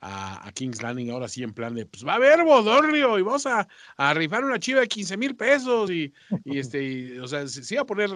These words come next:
bueno el guateque. Y empieza toda la llegada de estos, este, dignatarios y miembros de, de las casas importantes de Westeros.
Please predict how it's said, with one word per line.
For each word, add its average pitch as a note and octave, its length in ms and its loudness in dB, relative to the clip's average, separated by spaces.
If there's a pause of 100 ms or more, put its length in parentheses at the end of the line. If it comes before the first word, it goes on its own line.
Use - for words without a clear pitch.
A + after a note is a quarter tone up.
bueno D3+ 240 -4
el C#3+ 80 -4
guateque. A2 440 -10 (300)
Y E3+ 140 -2
empieza C4 360 0
toda B3 200 -2
la A#3 100 0
llegada D#3+ 380 2
de D3 60 0
estos, D3 300 -8
este, G#2 340 -8
dignatarios D3 960 0
y A#2 40 -4
miembros C3 420 -4
de, G#2 180 -8 (280)
de A#2 120 -8
las A2+ 180 -8
casas C3 300 -6
importantes G#2 500 -10
de G#2 80 -10
Westeros. D3 480 -4